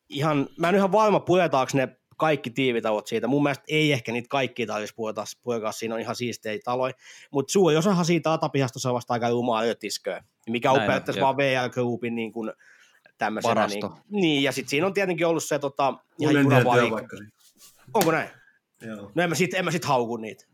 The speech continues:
Speaker 3: Älä, älä, älä. Hienoa.
Speaker 1: <laughs> Niin, tota,
Speaker 3: Mä oon trukki siellä.
Speaker 1: Oi, hittomainen, hittomainen. No älkää sit purkako.
Speaker 2: Se on
Speaker 1: Mä
Speaker 2: suojelukohdassa, se on
Speaker 3: <laughs> Joo.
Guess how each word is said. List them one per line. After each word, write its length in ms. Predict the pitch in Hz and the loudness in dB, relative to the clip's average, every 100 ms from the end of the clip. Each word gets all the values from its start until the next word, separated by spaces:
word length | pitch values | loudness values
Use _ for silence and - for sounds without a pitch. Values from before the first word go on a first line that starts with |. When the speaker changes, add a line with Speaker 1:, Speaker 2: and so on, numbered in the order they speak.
| _ 117 - | _ -16 -6
Speaker 3:
Älä, 80 | - - | -4 -4
älä, 180 | - | -6
älä. 240 | 98 92 95 - - | -8 -10 -14 -14 -8
Hienoa. 300 | 120 135 123 | -2 0 0
Speaker 1:
<laughs> 20 | - | 0
Niin, 120 | 185 | 0
tota, 220 | 196 185 | 0 2
Speaker 3:
Mä 120 | 165 156 | 4 2
oon 140 | 139 | 2
trukki 360 | 156 160 131 107 | 0 0 -2 -6
siellä. 200 | 107 - - - - - | -6 -10 -18 -20 -12 0
Speaker 1:
Oi, 220 | 262 233 160 | 4 4 4
hittomainen, 480 | 175 127 135 127 143 160 165 | 0 2 2 2 0 0 0
hittomainen. 460 | 165 151 131 117 147 | 0 2 0 -2 0
No 60 | |
älkää 180 | 202 170 | 2 2
sit 140 | 165 - | 0 2
purkako. 380 | 143 123 113 - _ _ _ 131 | 2 2 -2 -8 _ _ _ -2
Speaker 2:
Se 100 | 160 | 2
on 100 | 147 | 4
Speaker 1:
Mä 60 | |
Speaker 2:
suojelukohdassa, 760 | 135 135 113 101 101 101 135 214 190 | 4 2 2 0 -2 -2 2 6 8
se 60 | |
on 60 | 214 | 10
Speaker 3:
<laughs> 460 | 196 131 202 - 135 | 8 8 4 2 0
Joo. 180 | 120 | 0